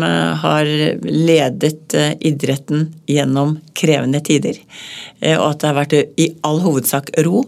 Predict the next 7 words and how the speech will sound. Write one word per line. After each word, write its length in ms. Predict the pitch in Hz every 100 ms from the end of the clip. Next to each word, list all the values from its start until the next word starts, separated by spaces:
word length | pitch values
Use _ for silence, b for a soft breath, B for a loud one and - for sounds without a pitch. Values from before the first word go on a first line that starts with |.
| -
bortsett 600 | - 143 156 156 - 170 -
fra, 380 | - 160 - 233 B B B -
eh, 520 | 147 151 147 147 143
nå 400 | 139 139 139 139
her 220 | 143 143 139
på 160 | 147
tampen, 480 | 147 139 139 233 311